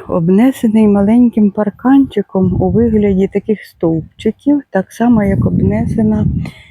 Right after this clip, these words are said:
на цьому квітнику ота клумба, де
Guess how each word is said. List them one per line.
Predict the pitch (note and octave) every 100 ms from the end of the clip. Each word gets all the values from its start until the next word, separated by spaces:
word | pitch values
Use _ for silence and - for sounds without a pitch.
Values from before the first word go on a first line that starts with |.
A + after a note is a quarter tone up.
| _ _ _
на | F#3+ G3
цьому | F#3+ G3+ G3+ F#3
квітнику | G3 F#3+ G3 G3 -
ота | G#3+ F#3 F#3+
клумба, | F3+ - F#3+ A3 B3+ A#3+ E3 E3 E3+ E3+
де | E3+ D#3+ F3+ F3 F3 F3